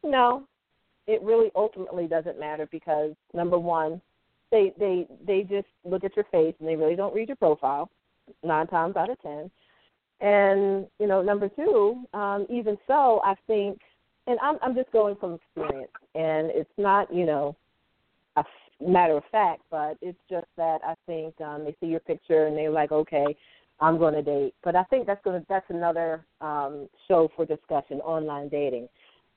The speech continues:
Um, but I just wanted to, uh, relay that and just, you know, thank you all for your, uh, your input. And just wanted to open it up for anyone else. If you, if you have anything you would want to say, um, we're, we're, it's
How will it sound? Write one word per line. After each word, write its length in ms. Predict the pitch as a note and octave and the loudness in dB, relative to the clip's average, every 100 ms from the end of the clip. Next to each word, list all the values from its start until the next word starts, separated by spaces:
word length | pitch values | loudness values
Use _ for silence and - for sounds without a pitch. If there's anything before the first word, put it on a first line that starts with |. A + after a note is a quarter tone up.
| - | 2
Um, 500 | F3 E3+ D#3+ D#3 D#3 _ _ _ - - _ _ _ _ _ - - E3 | 4 4 2 -4 -12 _ _ _ -20 -20 _ _ _ _ _ -20 -12 0
but 140 | A3+ | 2
I 120 | G#3+ | 2
just 240 | G#3 A#3+ - | 2 -2 -2
wanted 320 | A#3 A#3 A3 - | -2 0 -2 -6
to, 320 | B3 A3 G3+ G3 | -4 0 2 2
uh, 180 | F#3 F3+ | 2 0
relay 380 | G3+ G3 A#3 D#4+ | -4 -4 -4 -4
that 300 | F#3 E3+ E3 - | 0 2 0 -2
and 360 | F#3+ F#3 F#3 F#3 | -10 -10 -10 -10
just, 220 | G3 F#3 - | -10 -10 -12
you 120 | A#3 | -6
know, 140 | A3 G3+ | -4 -4
thank 240 | G3+ A#3 A#3+ | -2 -4 -4
you 160 | A#3 | 0
all 220 | G#3 F#3+ F#3+ | 2 2 -2
for 180 | - F#3+ | -4 -4
your, 520 | F#3 F3+ F3 E3+ E3 - - | -4 -4 -2 -2 -4 -10 -8
uh, 200 | E3 E3 | -6 -6
your 140 | F3+ F3+ | -4 -4
input. 460 | A3+ C5+ - C#3 - _ _ _ _ _ - | -4 -4 -2 -4 -4 _ _ _ _ _ 0
And 280 | G#3 G3+ G3+ | 4 4 2
just 160 | B3+ | -2
wanted 300 | B3+ B3 A#3 | 0 0 0
to 80 | - | -2
open 260 | G#3+ A#3 A3 | 0 0 -2
it 120 | A3+ | -2
up 160 | G#3+ G#3 | -2 -2
for 120 | - | -8
anyone 360 | G3 A3 G#3+ G#3 | -4 -4 -2 -2
else. 260 | G3 G#3 A3 | -2 -2 -4
If 100 | G3+ - | -10 -8
you, 260 | G3+ G3+ | -6 -4
if 120 | F3 F3 | -4 -4
you 140 | G3 | -2
have 260 | G3+ G3 G3 | 2 2 2
anything 340 | G3+ G3+ G3+ | -4 -4 -4
you 100 | G3 | -2
would 120 | F#3+ E3+ | -2 -2
want 180 | F#3+ - | -6 -8
to 80 | F#3 - | -8 0
say, 400 | F#3 F#3 G3+ A#3 _ - | 4 4 2 -2 _ -4
um, 560 | F3 E3+ E3 E3 E3+ F3+ _ - | 0 2 0 -2 -10 -14 _ -14
we're, 340 | F3 F3+ F3+ | -2 4 4
we're, 200 | D#3+ F3+ | 6 4
it's 220 | F3 D#3 | 4 0